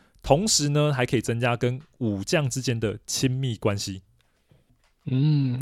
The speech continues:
Speaker 2: 所以我觉得这设计蛮不错的，很像这个君主就像是这个武将之间的这个润滑剂，
Speaker 1: 哎，对，对，有点像这样子，
Speaker 2: 催化剂的感觉。
Speaker 1: 嘿。
Speaker 2: 对啊。
Speaker 1: 那其实《三国志十三》最主打系统就是这个人际关系了，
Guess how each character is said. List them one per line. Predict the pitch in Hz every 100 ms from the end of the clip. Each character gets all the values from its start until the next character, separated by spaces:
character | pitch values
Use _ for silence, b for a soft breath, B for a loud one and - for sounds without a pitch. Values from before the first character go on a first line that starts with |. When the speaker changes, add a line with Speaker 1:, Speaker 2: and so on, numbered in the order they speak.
| 185
Speaker 2:
所 |
以 | 196
我 |
觉 | 143
得 | 220
这 | 247
设 | - 202
计 | 160 147
蛮 | 113 104 107
不 | 110
错 | 117 - 123
的， | - -
很 | - 123
像 | 117 170 147 b b b b b
这 | - 131
个 | 127 120
君 | - 165
主 | 156 120
就 | 139 135
像 | 139 127
是 | 117 127 120
这 | 123 117
个 | 110 104 -
武 | 117
将 | 113 156 135 120 123 - _ _
之 | - 131
间 | 127 131
的 | 127 113
这 | 117
个 | 113 104 110 127 - _ _ _ _
润 | 165 139
滑 | 101 98
剂， | 104 127 107
Speaker 1:
哎， | 98
对， | 95 135 120
对， | 117 117
有 | 107
点 | 127 139
像 |
这 | 147
样 | 120
子， | 92
Speaker 2:
催 | 104
化 |
剂 |
的 | 98
感 | 95
觉。 | 90 90 101 120
Speaker 1:
嘿。 | 87 98 b -
Speaker 2:
对 | 110
啊。 | 104 b b b b
Speaker 1:
那 | 254
其 | - 190
实 | 180 185
《三 | - 202
国 | 165
志 | 151 175
十 | 156 117
三》 | 117 120
最 | - 196
主 | - 110
打 | 110 82
系 | -
统 | 101 87
就 | 98
是 |
这 | 101
个 | 107 98
人 | 87 92
际 | - 107
关 | - 98 92
系 | 90 92 85
了， | 104